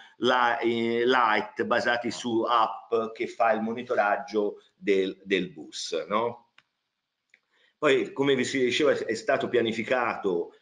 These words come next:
eh, e, e che, che rientrerà anche nel piano, eh, della mobilità sostenibile, tutta una serie di azioni di,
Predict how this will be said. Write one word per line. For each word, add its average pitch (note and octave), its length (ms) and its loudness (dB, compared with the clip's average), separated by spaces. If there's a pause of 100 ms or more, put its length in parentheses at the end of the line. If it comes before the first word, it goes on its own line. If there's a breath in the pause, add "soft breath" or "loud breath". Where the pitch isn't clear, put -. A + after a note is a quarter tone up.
(140)
eh, F#2+ 1000 -2
e, G2 1160 2
e F#2 60 -6
che, - 380 -6
che G#2 260 4
rientrerà A2 520 2
anche G#2+ 240 -2
nel G2 160 -6
piano, F#2+ 760 -2
eh, - 40 0
della F#2+ 220 0
mobilità G2+ 400 -2
sostenibile, C3 800 -2 (280 loud breath)
tutta E3+ 300 2
una B2+ 240 2
serie C3 320 2
di C3 100 2
azioni D3 500 0
di, C3 360 0